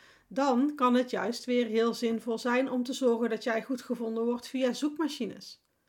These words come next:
Want als mensen een bepaalde behoefte hebben, of ze hebben een vraag waar ze een antwoord op zoeken, of ze hebben een probleem waar ze een oplossing voor zoeken,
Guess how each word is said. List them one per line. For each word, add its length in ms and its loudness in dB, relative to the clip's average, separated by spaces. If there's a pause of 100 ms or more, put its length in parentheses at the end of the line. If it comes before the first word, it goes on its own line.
(640)
Want 240 0
als 240 0
mensen 380 0
een 100 2
bepaalde 520 0
behoefte 460 -2
hebben, 340 0 (1300)
of 120 -14
ze 120 -6
hebben 180 2
een 120 -2
vraag 380 0
waar 140 2
ze 100 -2
een 60 -2
antwoord 380 0
op 100 -4
zoeken, 380 -2
of 100 -4
ze 120 -10
hebben 280 -2
een 120 -4
probleem 520 0
waar 200 0
ze 80 -4
een 60 -2
oplossing 500 -4
voor 140 -2
zoeken, 380 -4